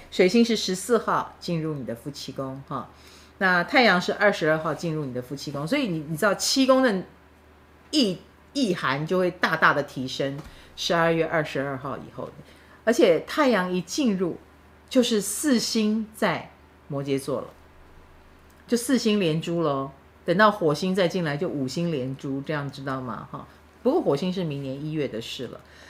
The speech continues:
所以到了月底就已经四星连珠，更不要说在这个月份里面，金星跟冥王星还纠缠在一起，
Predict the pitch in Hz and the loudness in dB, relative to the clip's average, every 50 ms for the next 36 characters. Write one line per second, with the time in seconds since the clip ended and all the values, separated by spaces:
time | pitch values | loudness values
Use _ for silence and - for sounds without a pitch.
0 | - - - - 359 359 285 214 175 - - 285 254 233 214 202 220 254 302 262 | -20 -8 -2 0 2 2 2 2 0 4 6 8 8 8 8 6 4 6 6 6
1 | 196 - 170 139 135 - - 240 208 160 139 127 143 151 160 - - 190 156 - | 6 6 4 0 0 4 6 8 8 8 6 2 -2 -4 -4 -4 -4 -6 -6 -4
2 | 156 147 147 139 120 113 117 120 - 131 123 123 127 - - - - - - - | -6 -6 -6 -6 -6 -6 -8 -8 -8 -8 -8 -8 -10 -10 -16 -20 -20 -10 2 6
3 | 311 311 269 233 202 196 185 202 202 190 185 180 - 185 175 170 175 170 - 208 | 6 8 8 6 6 4 4 6 6 4 4 4 2 4 4 4 4 4 4 2
4 | 185 175 175 - 196 180 165 170 185 170 165 165 175 160 147 139 127 139 147 147 | 2 2 2 2 4 4 4 4 4 4 4 4 0 -4 -4 -6 -6 -6 -6 -6
5 | 143 143 - - 240 240 226 240 247 233 220 233 233 220 208 185 170 170 160 160 | -8 -6 -2 4 4 6 6 6 4 4 4 4 2 2 2 2 2 2 2 0
6 | 170 - 190 180 180 170 143 143 139 - - 175 165 165 160 165 170 165 - - | 0 -2 -2 -2 -2 -2 -2 -4 -4 -4 -2 2 2 4 4 2 0 -2 -4 -6
7 | 131 117 123 127 123 143 131 123 120 120 117 - - - - - - | -6 -6 -6 -8 -8 -8 -8 -8 -8 -10 -12 -12 -12 -12 -14 -14 -16